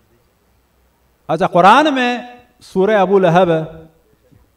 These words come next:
वो किसके लिए? नहीं वो रसूल अल्लाह का चचा था, किसने बताया? लिखा है कुरान में क्या? ना कुरान में तो सूरह लहब लिखा है। मुमकिन है अबू लहब जो है कोई हो,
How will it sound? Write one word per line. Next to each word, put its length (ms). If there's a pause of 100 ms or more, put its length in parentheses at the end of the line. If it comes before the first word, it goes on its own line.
(960)
वो 100
किसके 300
लिए? 280
नहीं 1300
वो 100
रसूल 260
अल्लाह 160
का 80
चचा 280
था, 140
किसने 280
बताया? 280
लिखा 200
है 80
कुरान 260
में 160
क्या? 160 (1300)
ना 120
कुरान 380
में 100
तो 60
सूरह 260
लहब 220
लिखा 240
है। 400 (1500)
मुमकिन 340
है 80
अबू 160
लहब 280
जो 120
है 160
कोई 140
हो, 140